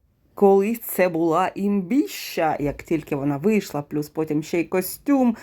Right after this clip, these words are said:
на неї вийшов. Е, коротше, просто красовка. Мінус те, що вона повільна, плюс те, що вона і досі лишається актуальною у деяких моментах. До того ж, вона жовта,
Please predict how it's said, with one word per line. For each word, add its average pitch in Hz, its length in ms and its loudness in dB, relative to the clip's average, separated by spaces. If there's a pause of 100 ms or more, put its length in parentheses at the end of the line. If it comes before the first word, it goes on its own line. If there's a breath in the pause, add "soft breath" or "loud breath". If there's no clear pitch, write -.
(220 loud breath)
на 202 120 -2
неї 208 280 4
вийшов. 185 500 -2 (140)
Е, 165 200 -4
коротше, 175 680 -4 (360 soft breath)
просто 165 320 2
красовка. - 600 -8 (500)
Мінус 311 540 6
те, 214 180 -4
що 214 200 -6
вона 180 220 -2
повільна, 160 640 -4
плюс 226 360 0
те, 233 180 0
що 233 220 -2
вона 180 300 2
і 165 60 0
досі 302 640 2
лишається 214 720 -4
актуальною 151 1000 -2
у 269 300 -2
деяких 214 440 0
моментах. 139 560 -2 (380)
До 214 220 6
того 269 300 4
ж, 277 140 -6
вона 247 260 2
жовта, 208 760 0